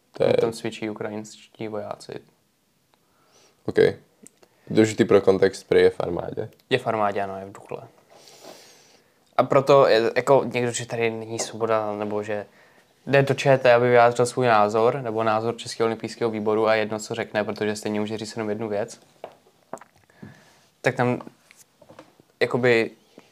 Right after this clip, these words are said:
Speaker 2: jsou tam ty dvě roviny. Jako, za prvé, že,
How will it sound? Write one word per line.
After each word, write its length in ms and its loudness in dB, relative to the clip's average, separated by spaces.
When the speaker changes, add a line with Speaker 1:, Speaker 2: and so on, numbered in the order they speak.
Speaker 2:
jsou 160 -6
tam 140 0
ty 100 0
dvě 200 6
roviny. 360 2
Jako, 160 -10
za 120 -8
prvé, 360 2
že, 480 2